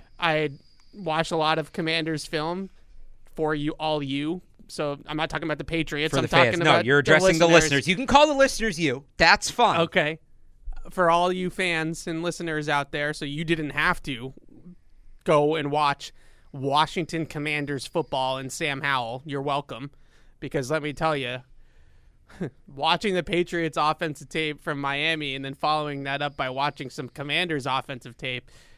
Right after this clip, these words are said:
Speaker 1: it wasn't exactly a great time on Monday at, at the Lazar Gurton household. So you're welcome. You're welcome. Uh, we're doing a, a service for the people. But, uh,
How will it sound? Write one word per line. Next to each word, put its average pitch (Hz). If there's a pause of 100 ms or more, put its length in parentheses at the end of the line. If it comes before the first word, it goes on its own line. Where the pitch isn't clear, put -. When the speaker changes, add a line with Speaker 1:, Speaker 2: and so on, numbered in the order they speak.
(140)
Speaker 1:
it 139
wasn't 226
exactly 180
a 160
great 156
time 123 (240)
on 151
Monday 127 (120)
at, 135
at 139
the 143
Lazar 127
Gurton 120
household. 117
So 143
you're 156
welcome. 170 (240)
You're 156
welcome. 151 (580)
Uh, 117
we're 127
doing 147
a, 135 (100)
a 160
service 131
for 131
the 117
people. - (680)
But, 165
uh, 160